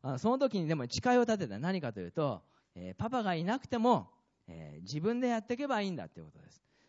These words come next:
でもそれがですね、自分の肉の親だけでなくて、この天のお父さんに対しても、私、まあ、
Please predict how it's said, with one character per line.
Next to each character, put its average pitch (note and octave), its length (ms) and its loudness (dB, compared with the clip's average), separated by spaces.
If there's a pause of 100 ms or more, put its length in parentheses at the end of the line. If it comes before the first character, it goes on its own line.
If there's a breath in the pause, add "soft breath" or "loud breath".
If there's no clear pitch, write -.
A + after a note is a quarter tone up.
で G3+ 60 0
も F#3+ 100 0
そ A3 120 0
れ C4 80 6
が D4+ 120 6
で G#3 100 4
す D#3+ 60 -6
ね、 A#2 300 -2
自 D3+ 180 -2
分 B3 160 -2
の B3 100 0
肉 G#3+ 300 0
の C4 200 4
親 G#3 200 2
だ F#3 100 2
け E3+ 100 -2
で D#3+ 80 -4
な C#3 100 -6
く - 80 -16
て、 C3+ 260 -4 (240 soft breath)
こ C#3+ 80 -8
の C#3+ 80 -6
天 G4 280 0
の A#3 120 2
お D#3 60 0
父 D#3+ 200 2
さ A2+ 140 -2
ん F2 60 -8
に C#2 40 -14 (180)
対 A2 140 -14
し - 60 -16
て - 80 -12
も、 C3 280 -6 (240 soft breath)
私、 A3 240 -4
ま D#3+ 340 2
あ、 D3+ 40 -16